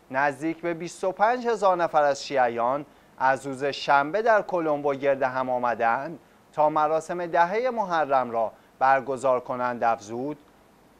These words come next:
"پلیس اطلاعاتی در دست دارد که نشان می‌دهد دو گروه بودایی با رهبری دو راهب افراطی در صدد ایجاد اخلال در روند برگزاری مراسم عزاداری امام حسین علیه السلام بودند،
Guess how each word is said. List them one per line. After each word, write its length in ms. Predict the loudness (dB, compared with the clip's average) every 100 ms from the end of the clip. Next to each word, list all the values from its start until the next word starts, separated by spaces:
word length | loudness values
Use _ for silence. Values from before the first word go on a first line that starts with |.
| _ -4
"پلیس 460 | -2 -2 -4 -4
اطلاعاتی 680 | -4 -2 0 4 4 4 0
در 200 | 2 2
دست 300 | 4 2 2
دارد 320 | 0 2 0 -4 _ _ _
که 120 | -2
نشان 400 | -2 -2 -2 -2
می‌دهد 560 | -4 2 2 4 0 2
دو 140 | 0
گروه 420 | 0 0 2 2
بودایی 680 | 0 -4 0 0 0 -6 -10 _ _
با 140 | 0 4
رهبری 600 | 4 4 2 0 0 -4
دو 180 | 0 0
راهب 340 | 2 2 2
افراطی 720 | 2 0 0 -2 -2 -8 -8 -10 -20 _
در 180 | 2 4
صدد 440 | 4 0 2 2 2
ایجاد 460 | -2 -2 -2 0
اخلال 560 | 0 -2 0 2 2 0
در 200 | 0 2
روند 500 | 2 2 2 0 0
برگزاری 720 | 2 2 0 -4 -2 -4 -2
مراسم 460 | -2 -2 -2 -4 -2
عزاداری 640 | -2 0 -2 -2 -4 -4
امام 360 | -4 -2 -2 -4
حسین 300 | -6 -6 -4
علیه 180 | -2
السلام 460 | -4 -2 0 0 -2
بودند، 420 | -2 2 2 0